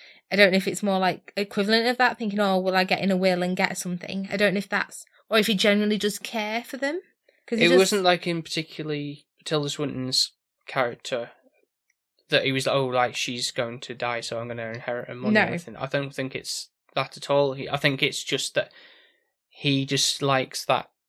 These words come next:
Speaker 2: certain type of woman.
Speaker 1: But he's not
Speaker 2: But
Speaker 1: really
Speaker 2: 'cause there
Speaker 1: loyal
Speaker 2: was
Speaker 1: to any of
Speaker 2: No,
Speaker 1: them.
Speaker 2: no, no. No, no.
Speaker 1: <laughs> He's got, like, a little bit of a harem going on of older <laughs> women, which does seem strange, 'cause he could get somebody his own age, is,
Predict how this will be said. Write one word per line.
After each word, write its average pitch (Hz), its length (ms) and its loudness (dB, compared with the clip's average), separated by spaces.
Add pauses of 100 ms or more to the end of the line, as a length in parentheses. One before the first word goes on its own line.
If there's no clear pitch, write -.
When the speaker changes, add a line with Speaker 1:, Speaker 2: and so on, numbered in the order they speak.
(200)
Speaker 2:
certain 135 380 -4
type 127 260 -2
of - 280 -16 (720)
woman. 135 320 -8 (220)
Speaker 1:
But 233 140 2
he's 262 120 4
not 277 300 6
Speaker 2:
But 233 60 -4
Speaker 1:
really 254 260 4
Speaker 2:
'cause 220 160 4
there 233 80 10
Speaker 1:
loyal 220 260 8
Speaker 2:
was 190 140 -2
Speaker 1:
to 185 320 6
any 202 240 8
of 170 160 0
Speaker 2:
No, 156 200 8
Speaker 1:
them. - 40 6
Speaker 2:
no, 139 100 4
no. 131 100 -4 (480)
No, 160 220 8
no. 170 120 6 (140)
Speaker 1:
<laughs> 440 140 -2
He's 269 220 6
got, 240 160 8
like, 233 160 8
a 254 40 6
little 226 200 6
bit 202 140 4
of 190 60 0
a 214 60 2
harem 180 640 2
going 175 280 -4
on 170 220 -10 (460)
of 208 160 -2
older 196 440 6 (180)
<laughs> - 100 -20
women, 196 400 4
which 214 240 0
does 427 120 2
seem 494 220 0
strange, 320 400 0
'cause 240 120 -2
he 277 60 0
could 302 280 2
get 220 320 6
somebody 208 320 0
his 190 100 -2
own 185 220 2
age, 175 340 -2
is, 170 280 -6